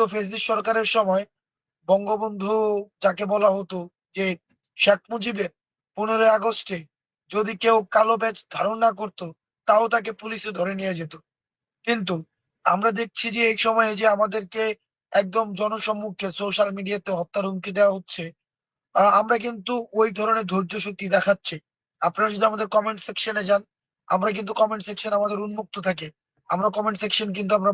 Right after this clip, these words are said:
বন্ধ করি না। অর্থাৎ তাদের যেই এক ধরনের সরাসরি এই যে হুমকি ধামকি, এই বিষয়গুলো কিন্তু আমরা দেখছি এবং আমাদের যে ধৈর্য, আমাদের যেই, আহ, যেই অন্তত পরের মতের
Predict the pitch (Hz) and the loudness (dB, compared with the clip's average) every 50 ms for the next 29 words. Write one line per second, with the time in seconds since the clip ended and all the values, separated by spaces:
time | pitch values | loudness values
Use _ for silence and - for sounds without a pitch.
0 | 175 185 190 180 185 190 185 - 226 226 214 196 165 143 160 - _ _ _ _ | 2 0 0 0 -2 -4 -4 0 0 0 0 0 -4 -4 -8 -10 _ _ _ _
1 | _ _ - - 208 202 - 214 190 - - 190 190 185 196 220 208 180 160 202 | _ _ 0 2 2 4 4 2 2 2 2 0 0 0 -2 -4 -4 -4 -2 -2
2 | 214 208 196 170 165 _ _ _ _ _ _ _ - - 185 180 165 196 202 214 | 0 0 -2 -4 -8 _ _ _ _ _ _ _ -10 -8 -8 -6 -2 0 2 2
3 | 214 214 196 - - 202 202 208 196 - 214 208 196 190 180 160 - _ _ _ | 2 2 2 4 4 4 4 4 0 -4 -6 -4 -4 -4 -4 -6 -8 _ _ _
4 | _ _ - 165 160 180 170 175 196 202 196 - 208 214 185 170 175 196 202 196 | _ _ -12 -6 -4 -2 0 0 -2 -2 -4 -4 -4 -4 0 2 2 2 2 0
5 | 170 202 180 151 143 _ _ _ _ _ _ _ _ - - 220 233 240 190 226 | -6 -6 -6 -6 -8 _ _ _ _ _ _ _ _ -2 0 2 2 2 0 -2
6 | 202 - 233 226 214 202 220 220 226 180 220 214 190 175 226 208 202 196 190 202 | -4 -2 -2 -2 -4 -4 -4 -4 -4 -4 -4 -4 2 4 6 4 4 4 4 4
7 | 202 202 190 _ _ _ _ _ _ _ _ - 202 240 247 - - - - 156 | 4 4 2 _ _ _ _ _ _ _ _ -2 0 0 0 0 -4 -4 -4 -4
8 | 139 - - - 170 175 196 208 202 190 175 _ _ _ _ _ _ - 156 180 | -6 -8 -6 -4 -2 2 2 2 0 -2 -8 _ _ _ _ _ _ 0 2 4
9 | 202 208 190 208 185 180 214 185 151 135 175 214 185 165 - 226 233 233 233 233 | 4 4 2 -2 -8 -8 -12 -10 -6 -2 -2 -2 -2 -2 0 2 2 2 2 0
10 | _ _ _ _ _ _ - 175 180 190 196 190 208 208 185 175 202 214 214 214 | _ _ _ _ _ _ -2 2 4 4 2 2 0 -6 -6 -4 -4 -2 -2 -4
11 | 196 _ _ _ _ _ - 190 185 180 180 170 _ _ - 196 202 196 196 190 | -6 _ _ _ _ _ 2 4 6 6 4 4 _ _ -4 0 0 0 0 -2
12 | 185 _ _ _ _ _ _ - 196 214 196 208 233 208 226 196 - 196 226 233 | -6 _ _ _ _ _ _ -4 -4 -2 0 0 2 2 2 0 2 2 2 4
13 | 226 220 214 226 208 - 233 208 | 2 0 -2 -4 -2 -2 -4 -4